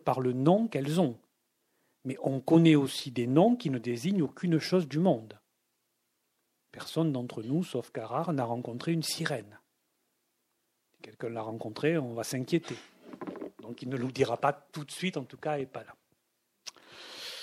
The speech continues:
Un discours, donc, qui utilise la fonction du discours.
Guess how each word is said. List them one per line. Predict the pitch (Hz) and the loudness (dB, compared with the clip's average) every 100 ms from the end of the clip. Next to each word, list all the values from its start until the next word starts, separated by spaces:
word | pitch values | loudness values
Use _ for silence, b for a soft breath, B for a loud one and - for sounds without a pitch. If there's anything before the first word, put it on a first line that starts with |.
| B B B B B _ _ _ _ _ | B B B B B _ _ _ _ _
Un | 233 | 10
discours, | 233 233 - - 277 226 | 10 8 0 8 8 10
donc, | 190 247 240 | 8 10 6
qui | - 196 | 2 -2
utilise | 226 - 220 240 214 151 113 104 _ _ _ _ _ _ _ - | -2 -2 2 2 2 -2 -6 -12 _ _ _ _ _ _ _ 4
la | 170 | 4
fonction | - 151 - 214 | 6 4 4 -2
du | 220 180 | 0 -4
discours. | 180 - - - - | -6 -8 -14 -18 -18